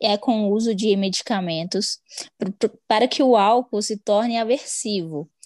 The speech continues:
Isso é muito da, da, da, do comportamental, né? E,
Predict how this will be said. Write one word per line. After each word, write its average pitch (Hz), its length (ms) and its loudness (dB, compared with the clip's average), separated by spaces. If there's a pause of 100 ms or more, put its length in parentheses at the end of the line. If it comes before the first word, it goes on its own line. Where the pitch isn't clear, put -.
(220)
Isso 208 320 0
é 202 80 4
muito 202 400 -2
da, 208 720 -2 (220)
da, 165 420 -2 (220)
da, 170 160 0
do 196 120 0
comportamental, 196 960 0
né? 151 260 -4 (600)
E, 196 520 2